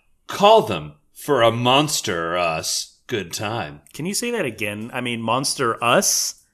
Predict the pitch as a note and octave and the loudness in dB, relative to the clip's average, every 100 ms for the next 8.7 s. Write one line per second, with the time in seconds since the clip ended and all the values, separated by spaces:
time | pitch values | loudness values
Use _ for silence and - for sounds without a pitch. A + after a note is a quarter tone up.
0 | _ _ G#2+ A#2 A2+ - B2+ G#2+ G2+ G2 | _ _ -4 -2 0 -2 -2 -2 -2 -4
1 | A2 G#2 G2 F#2 E2+ D#2+ F2 D#3 E3+ D4+ | -4 0 2 2 0 0 4 6 8 8
2 | - D#4+ - - C#4 - G#3 A#3+ F#3+ - | 8 8 4 4 2 4 0 0 -4 -2
3 | F#3 - - - - - - - - _ | -6 -8 -16 -16 -20 -20 -20 -20 -20 _
4 | A#2+ D3 B3+ C4+ A#3+ G3+ D3+ - E3+ D3+ | -2 2 8 10 10 8 4 8 8 8
5 | D3 C3+ A2 D3 E3+ F#2 - - - _ | 6 4 2 4 4 4 -4 -8 -10 _
6 | _ C3+ B2 D3+ A#3 E3 B2 D3 C3+ D3 | _ 0 4 4 4 4 2 4 4 6
7 | D#3+ F#3 G#3 A3 G3+ A3+ B3+ C4 D#4+ - | 4 6 6 4 -2 0 4 4 2 0
8 | - C#3 G2 F2 - - | 0 0 0 -2 -6 -12